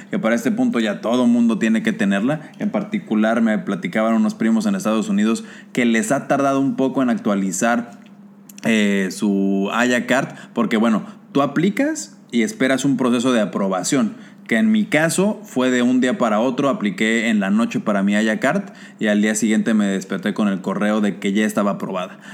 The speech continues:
A lo mejor es porque soy residente y tarda menos, pero bueno, ya para este tiempo todos tienen que tener ya su Aya Card.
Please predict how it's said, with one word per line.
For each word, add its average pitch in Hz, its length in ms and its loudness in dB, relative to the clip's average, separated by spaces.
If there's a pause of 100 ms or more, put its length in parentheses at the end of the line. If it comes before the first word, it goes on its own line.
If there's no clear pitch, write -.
(100)
A 104 80 0
lo 117 140 4
mejor 117 320 2
es 147 60 0
porque 127 280 0
soy 135 160 0
residente 120 680 0
y 110 160 -2
tarda 120 440 0
menos, 202 420 2
pero 101 300 0
bueno, 104 320 0 (180)
ya 101 160 -2
para 110 160 2
este 107 160 0
tiempo 104 360 -2
todos 107 260 -2
tienen 104 240 0
que 104 100 -2
tener 98 320 -2
ya 98 140 -2
su 98 160 -2
Aya 95 240 -2
Card. - 320 -6